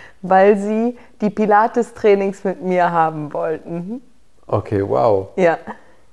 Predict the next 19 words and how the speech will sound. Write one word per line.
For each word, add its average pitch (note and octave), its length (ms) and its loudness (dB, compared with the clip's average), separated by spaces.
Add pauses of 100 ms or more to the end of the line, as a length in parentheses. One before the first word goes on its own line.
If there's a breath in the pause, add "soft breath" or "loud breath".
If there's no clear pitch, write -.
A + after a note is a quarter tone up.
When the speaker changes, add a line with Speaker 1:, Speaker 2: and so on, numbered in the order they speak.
(1000 soft breath)
Speaker 1:
Dabei F3 220 2
sage F#3+ 240 2
ich G#3+ 80 -2
ja G3+ 100 2
explizit, F#3+ 640 -2
also E3 160 2
das E3 180 2
Programm, G3 540 0 (140)
um F3+ 120 0
es E3+ 120 0
einfach D#3+ 200 -2
mal E3 140 -2
kurz F#3+ 340 -4
zu - 100 0
erklären, F#3 920 0
wie F3 60 0
es D#3 140 -4
aufgebaut G#3+ 640 0
ist, - 300 -4